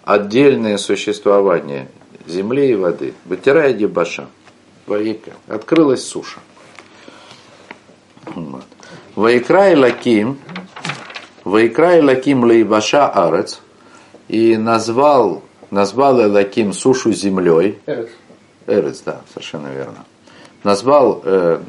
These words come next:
Speaker 1: назвал Элоким сушу землёй. То есть вот это вот место земли, свободное от воды, это и есть как бы основа земля, то есть как она есть.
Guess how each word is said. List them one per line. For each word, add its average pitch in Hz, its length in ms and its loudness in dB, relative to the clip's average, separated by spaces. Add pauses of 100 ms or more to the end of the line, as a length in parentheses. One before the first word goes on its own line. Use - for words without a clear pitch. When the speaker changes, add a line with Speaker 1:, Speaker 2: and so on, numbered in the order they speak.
Speaker 1:
назвал 120 420 0
Элоким 101 400 0
сушу 104 380 -4
землёй. 85 580 -4 (260)
То - 100 -14
есть - 120 -16
вот 85 140 -8
это 85 160 -8
вот 80 180 -8
место 82 400 -10
земли, 82 400 -6
свободное 67 720 -8 (160)
от 80 160 -10
воды, 80 460 -6
это 82 260 -10
и 80 40 -6
есть 78 260 -6
как 69 200 -10
бы 69 160 -12
основа 78 420 -6
земля, 71 540 -10 (140)
то - 60 -14
есть 107 200 -18
как - 180 -18
она 82 200 -10
есть. 87 280 -12